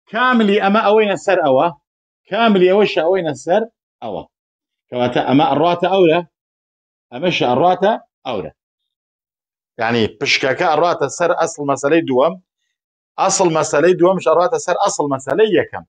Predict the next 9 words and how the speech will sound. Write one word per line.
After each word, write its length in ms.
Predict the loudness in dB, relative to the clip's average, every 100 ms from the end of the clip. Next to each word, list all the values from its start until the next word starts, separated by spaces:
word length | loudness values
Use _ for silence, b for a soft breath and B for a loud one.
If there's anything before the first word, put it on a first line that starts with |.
| _ _ _ _ -4
ئێستاکە 460 | -2 0 0 0 0
کەڕەت 260 | 0 0 0
خوارێکین. 480 | 0 0 -2 _ _ _ _ _ _
سێ 180 | -2 -2 0
کەڕەت 280 | 0 0 -2 -2
سێ، 160 | 0 0 -2 _ _ _ -10
ئەمە 200 | -2 0 0
نۆ. 100 | -2 _ _ _ _ _ _ _ _ _ _ _ _ _ _ _ _ -4
سێ 160 | 0